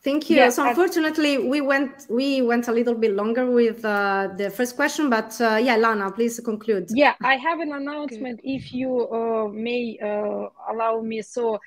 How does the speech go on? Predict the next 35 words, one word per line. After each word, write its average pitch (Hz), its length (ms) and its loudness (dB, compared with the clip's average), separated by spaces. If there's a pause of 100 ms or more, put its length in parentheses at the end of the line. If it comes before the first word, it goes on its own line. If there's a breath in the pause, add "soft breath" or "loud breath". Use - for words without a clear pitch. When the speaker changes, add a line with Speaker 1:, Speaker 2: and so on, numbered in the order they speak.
(340 loud breath)
Speaker 2:
we 294 80 2
Speaker 1:
Sure. 285 300 2
Speaker 2:
offer 277 260 -2 (200)
a 214 60 -6
special, 277 600 -2
we 247 120 -2
have 285 180 -2
a 285 60 0
special 277 440 -6
offer 240 420 -4
for 240 220 -4
everybody 254 500 0
who 247 140 -8
participate 247 760 -8
in 226 160 -6
Revenue 240 300 -4
Maximization 220 1000 -2 (140)
Day, 294 320 0 (400 loud breath)
and, 240 600 2
uh, 226 600 4 (100)
we, 277 160 0 (100)
uh, 226 500 -2 (200)
we 269 100 0
are 247 120 0
happy 269 400 -2
to - 100 -12
announce 247 440 -8
that 226 200 -6
we 269 140 -6
can 247 260 -4
provide 247 460 -4
you 247 80 -8
with 220 240 -8
a 226 80 -4
free 285 360 -6